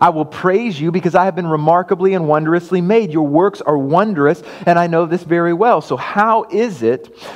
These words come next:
that David can say, "I am conceived in sin," and yet also say, "Yet I know that I am fearfully and wonderfully made"?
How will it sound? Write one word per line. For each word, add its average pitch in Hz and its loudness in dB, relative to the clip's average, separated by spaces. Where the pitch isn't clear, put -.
that 156 2
David 175 0
can 156 -2
say, 202 2
"I 185 4
am 156 0
conceived 208 -6
in 165 -2
sin," 143 0
and 165 -2
yet 180 4
also 202 2
say, 170 0
"Yet 170 2
I 170 2
know 160 2
that 151 4
I 143 2
am 131 -8
fearfully 151 -2
and 131 -4
wonderfully 120 -4
made"? 95 -6